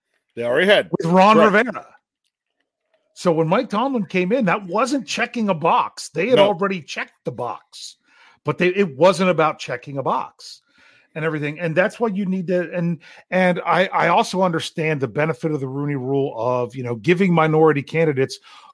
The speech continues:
Speaker 2: more, more exposure and more practice to the whole,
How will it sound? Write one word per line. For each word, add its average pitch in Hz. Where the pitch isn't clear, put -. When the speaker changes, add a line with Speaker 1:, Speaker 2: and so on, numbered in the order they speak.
Speaker 2:
more, 180
more 151
exposure 190
and 185
more 185
practice 202
to -
the 180
whole, 202